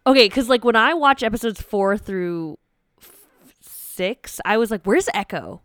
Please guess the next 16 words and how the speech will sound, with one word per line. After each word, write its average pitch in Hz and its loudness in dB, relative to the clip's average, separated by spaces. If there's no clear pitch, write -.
Like, 240 6
I 285 8
literally, 294 0
I 254 4
was 262 4
like, 262 -2
"Where's 415 8
my 453 4
cute 403 4
little 370 2
baby 349 2
boy 294 2
Echo?" 311 2
Which, 226 0
hon-, 185 0
honestly, 190 -4